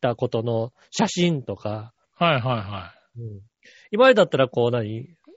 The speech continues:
Speaker 1: ね、あの、インスタに行ったりしなきゃいけなかったのを、
Speaker 2: なるほどね。
Speaker 1: で、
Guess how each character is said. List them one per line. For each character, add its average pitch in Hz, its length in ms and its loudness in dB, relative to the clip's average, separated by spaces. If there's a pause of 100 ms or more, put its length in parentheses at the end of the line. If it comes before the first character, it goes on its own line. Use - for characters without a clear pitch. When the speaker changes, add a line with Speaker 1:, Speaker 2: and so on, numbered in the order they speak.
(140)
Speaker 1:
ね、 170 180 2
あ 110 160 -4
の、 101 200 -12
イ 135 100 -2
ン 127 40 -2
ス - 80 -8
タ 131 80 0
に 123 120 -2
行 120 100 -6
っ - 20 -20
た 170 120 4
り 123 60 0
し - 120 -10
な 185 80 4
き 147 60 2
ゃ 123 40 2
い 117 60 -2
け 156 60 2
な 175 80 2
か 135 80 0
っ 110 40 -12
た - 100 -12
の 120 120 -8
を、 131 340 0 (1600)
Speaker 2:
な 180 120 2
る 160 380 6
ほ 143 60 0
ど 151 60 -2
ね。 196 80 -4
Speaker 1:
で、 208 60 -14